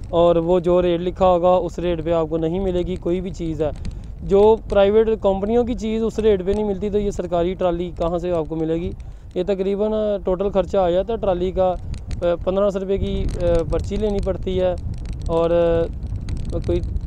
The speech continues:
पाँच सौ रुपया crane वाले को देना पड़ता है जो इनको load करके देता है। वैसे ये खुद load करें तो काफ़ी time लगता है। और दो हज़ार रुपया, कोई सौ रुपया इनका tax है,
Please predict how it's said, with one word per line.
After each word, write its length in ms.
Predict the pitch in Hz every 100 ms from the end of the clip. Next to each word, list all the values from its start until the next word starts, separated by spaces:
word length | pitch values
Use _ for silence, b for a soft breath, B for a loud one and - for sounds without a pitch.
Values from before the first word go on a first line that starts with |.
| 190
पाँच 220 | 180 180
सौ 80 | 196
रुपया 200 | 185 190
crane 280 | 175 170
वाले 220 | 180 196 208
को 100 | 208
देना 220 | 190 190
पड़ता 300 | 180 170 175
है 140 | 170
जो 520 | 160 170 175 170 165 170
इनको 480 | 165 156 175 170 165
load 260 | 160 175
करके 260 | 175 175 175
देता 240 | 170 160
है। 60 | 175
वैसे 260 | 170 160 175
ये 140 | 170 - -
खुद 160 | - 175
load 260 | 185 180 170
करें 220 | 175 175
तो 60 |
काफ़ी 240 | 165 160 156
time 260 | 160 156
लगता 280 | 175 170 -
है। 80 | 170 B B B B B 185
और 140 | 165
दो 240 | 156 160
हज़ार 320 | 165 185 196 185
रुपया, 360 | 170 180 180
कोई 140 | 170 175
सौ 220 | 170 170
रुपया 200 | 160 180
इनका 200 | 165 165
tax 360 | 170 165 -
है, 160 | 190 180